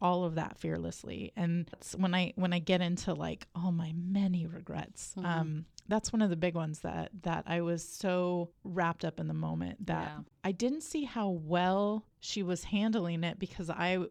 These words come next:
Speaker 1: was seeing her from a, a, a complicated daughter's relationship where I was thinking, "Oh, she's just so stubborn and she has to have everything her way." And
Speaker 2: Yeah.
Speaker 1: yeah, 'cause she knew she was dying and she knew she had a limited time. And so she was gonna <laughs> do
Speaker 2: She's like,
Speaker 1: things her
Speaker 2: "Yeah,
Speaker 1: way.
Speaker 2: no."
Speaker 1: Like, how, that's actually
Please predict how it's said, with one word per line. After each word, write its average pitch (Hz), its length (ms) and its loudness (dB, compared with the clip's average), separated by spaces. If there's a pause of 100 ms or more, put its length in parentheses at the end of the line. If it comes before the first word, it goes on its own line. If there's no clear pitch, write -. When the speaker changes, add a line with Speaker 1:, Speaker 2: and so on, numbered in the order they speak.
Speaker 1:
was 175 160 -4
seeing 180 360 -2
her 160 100 0
from 160 240 -2
a, 156 160 -4
a, 175 240 2
a 170 80 -6
complicated 165 720 -2
daughter's 151 480 -4
relationship 165 640 -2
where 175 140 2
I 160 160 0
was 165 200 -4
thinking, 160 600 -4 (320)
"Oh, 254 160 8
she's 185 260 0
just 202 240 0
so 196 160 2
stubborn 202 560 0
and 160 100 -2
she 196 120 -2
has 196 140 -2
to 214 60 -2
have 196 120 0
everything 190 320 0
her 190 240 0
way." 185 400 2
And 160 80 2
Speaker 2:
Yeah. 165 240 -2 (180)
Speaker 1:
yeah, 370 220 -2 (180)
'cause - 140 -2
she 240 260 -2
knew 214 220 4
she - 140 -6
was 220 100 -4
dying 220 320 2
and 175 100 0
she 185 160 -2
knew 190 160 4
she 202 160 -2
had 190 80 2
a 190 80 2
limited 190 360 2
time. 208 340 2
And 180 120 2
so 180 180 2
she 196 160 -2
was 190 140 -2
gonna 202 240 6
<laughs> - 0 -
do 214 60 2
Speaker 2:
She's 190 200 2
like, - 40 -4
Speaker 1:
things 240 300 2
her 240 140 6
Speaker 2:
"Yeah, 240 60 8
Speaker 1:
way. 254 300 8
Speaker 2:
no." 214 60 6
Speaker 1:
Like, 214 280 10 (520)
how, 247 340 4
that's 233 300 2
actually 226 260 4